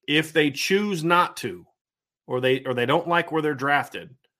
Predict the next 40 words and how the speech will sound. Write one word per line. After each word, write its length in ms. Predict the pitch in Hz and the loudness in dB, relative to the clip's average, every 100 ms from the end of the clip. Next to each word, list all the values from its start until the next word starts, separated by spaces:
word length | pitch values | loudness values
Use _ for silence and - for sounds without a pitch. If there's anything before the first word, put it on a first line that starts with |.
| _ _ | _ _
'cause 140 | 113 | -8
in 80 | 127 | -2
the 120 | 160 | 0
N 80 | 185 | 2
B 100 | 180 | 4
A, 120 | 226 | 4
it's 140 | 202 - | 4 2
easier 260 | 175 151 | -2 -2
to 80 | 135 | -4
come 260 | 131 160 151 | -2 -2 0
back 200 | 143 135 | 0 -2
to 60 | 123 | -8
school 260 | - 208 | -6 -6
'cause 160 | - 127 | -4 -6
the 100 | 127 | -4
draft 320 | 139 151 143 | 0 0 0
happens 320 | 156 139 135 | -2 -2 -6
in 40 | 127 | -8
the 80 | 117 | -8
summer. 480 | - 214 120 76 _ _ _ _ _ _ | 0 0 0 -8 _ _ _ _ _ _
It's 120 | - | -20
during 280 | - 131 143 | -2 0 0
a 60 | 123 | 2
downtime. 600 | 151 202 151 107 90 - _ _ _ _ _ | 2 2 0 -8 -14 -20 _ _ _ _ _
If 200 | 143 139 | -6 -4
they 120 | 143 | -4
choose 300 | 131 - 220 - | -4 -4 -6 -4
to 100 | 190 | -4
come 260 | 202 185 | 0 0
back 500 | 156 185 120 - - _ _ _ _ _ | 4 4 4 -2 -12 _ _ _ _ _
or 180 | 147 139 | -4 -2
go 240 | - 147 190 | 2 2 2
to 60 | |
school, 640 | 190 - 240 175 123 110 - _ _ _ | -2 -6 -2 0 0 -4 -14 _ _ _
they 100 | - | -20
can 380 | 104 156 170 165 | -8 2 2 2
leave 180 | 175 165 | 0 -2
for 120 | 127 | -6
three 320 | - 131 147 | -6 -4 -2
years, 480 | 139 117 90 - - | -2 -4 -8 -16 -18